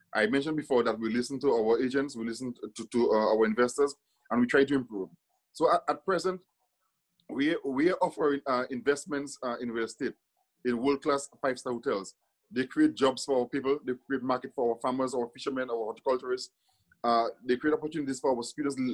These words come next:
live in school. Yes, they do those things. Our vision is to ensure that we provide, uh, more visa-free access, um, as I mentioned, uh, early on. That is, uh, important for us.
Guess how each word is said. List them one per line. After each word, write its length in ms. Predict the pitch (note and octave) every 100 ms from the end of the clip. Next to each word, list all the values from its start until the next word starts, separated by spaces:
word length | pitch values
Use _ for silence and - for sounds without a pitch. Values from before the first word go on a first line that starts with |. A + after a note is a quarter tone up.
| A2+
live 100 | B2
in 80 | A#2+
school. 320 | A2+ E3 G#2 E2 _ _ _ _ -
Yes, 320 | C3 A#2 - _ -
they 100 | C3+
do 120 | C#3+
those 180 | D#3 C#3
things. 320 | G2 F2 - _ _ _ _ _ _ - B2+
Our 200 | E3+ F#3
vision 420 | F3 D3 C3+ B2 - _ _ D3
is 120 | C#3+
to 100 | E3
ensure 520 | C#3+ C3+ - E3+ E3+ - _ _ _
that 200 | A#2+ B2+
we 180 | C#3 D3 - _
provide, 400 | D3 C#3+ E3 F3 E3
uh, 100 | D3 C3+
more 340 | C3+ C3 D3+ D3
visa-free 400 | C#3 C3 D3 C3+
access, 340 | - C#3 B2+ A#2
um, 240 | A2 G#2+ -
as 180 | A#2 A#2 - _ _ A2
I 80 |
mentioned, 380 | A2 A#2 A#2+ A2
uh, 140 | G2 G#2
early 240 | A#2+ B2+ C#3
on. 200 | D3 D#3 _ _ -
That 180 | B2 C#3
is, 140 | C3
uh, 180 | B2+ A#2 - _
important 460 | C3 B2 C3 B2 A2+
for 220 | D3+ D#3
us. 160 | E3